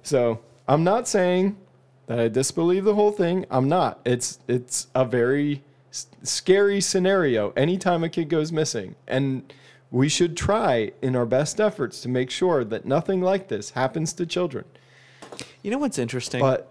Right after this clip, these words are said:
Speaker 2: This, this is,
Speaker 1: man.
Speaker 2: this is very
Speaker 1: I'm a little worried about the civil liberties
Speaker 2: This is,
Speaker 1: implications
Speaker 2: yeah, this
Speaker 1: behind
Speaker 2: is a,
Speaker 1: all of
Speaker 2: this
Speaker 1: this.
Speaker 2: is a very small pool. I understand that. I've not been a lot of places, particularly big cities. I have never known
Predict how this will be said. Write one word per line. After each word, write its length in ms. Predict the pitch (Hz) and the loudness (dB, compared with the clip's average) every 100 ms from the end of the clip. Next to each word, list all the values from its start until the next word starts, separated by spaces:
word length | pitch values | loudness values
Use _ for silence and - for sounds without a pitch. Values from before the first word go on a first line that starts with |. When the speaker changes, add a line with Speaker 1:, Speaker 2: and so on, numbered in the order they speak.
| - | -6
Speaker 2:
This, 280 | 139 180 - | 0 0 -2
this 280 | 143 151 180 | 0 0 4
is, 140 | 147 196 | 4 4
Speaker 1:
man. 180 | 185 | 4
Speaker 2:
this 180 | 147 185 | 4 4
is 160 | 196 143 | 2 0
very 640 | 123 143 143 160 160 160 - - _ _ - | 0 2 4 2 0 -4 -10 -20 _ _ -4
Speaker 1:
I'm 120 | 147 165 | 2 4
a 40 | |
little 340 | 185 247 254 | 4 2 2
worried 300 | 220 208 196 | 4 6 4
about 260 | 180 160 147 | 4 2 2
the 80 | 143 | 0
civil 340 | - 143 131 127 | 0 2 2 4
liberties 420 | 185 196 190 190 | 4 4 4 2
Speaker 2:
This 180 | 180 202 | 4 4
is, 140 | 170 | 2
Speaker 1:
implications 460 | 180 185 185 175 135 | 2 2 2 4 4
Speaker 2:
yeah, 100 | 110 | 4
this 80 | - | 2
Speaker 1:
behind 280 | 165 156 165 | 2 4 4
Speaker 2:
is 80 | |
a, 100 | 160 | 4
Speaker 1:
all 100 | 165 156 | 4 2
of 40 | |
Speaker 2:
this 120 | 180 | 4
Speaker 1:
this. 140 | 160 185 | 4 2
Speaker 2:
is 100 | 160 | 2
a 20 | |
very 320 | 139 151 170 | 2 2 0
small 680 | 165 - 139 120 120 127 131 | -2 -4 0 2 4 2 -2
pool. 380 | - 131 95 101 | 0 2 2 0
I 140 | 113 | 0
understand 480 | 120 123 117 107 98 | -2 -4 -4 -6 -6
that. 160 | 92 | -6
I've 220 | 107 104 110 | -4 -4 -2
not 240 | 113 - | -4 -2
been 260 | 127 120 113 | 0 0 -2
a 60 | 110 | -2
lot 240 | 110 113 | 0 0
of 140 | 120 | -4
places, 640 | - 117 113 113 117 110 - - - _ | -4 -4 -2 -2 -4 -4 -12 -20 -20 _
particularly 400 | - 107 110 107 | -8 -6 -2 -2
big 220 | 107 107 | -2 -4
cities. 420 | - 110 104 104 - - - - _ | -2 0 0 -4 -10 -20 -20 -20 _
I 200 | - 165 | -4 0
have 180 | 226 165 | 0 -2
never 460 | 127 131 143 160 156 | -2 0 2 0 -2
known 640 | 135 127 120 107 73 101 | 0 2 2 -2 -6 -10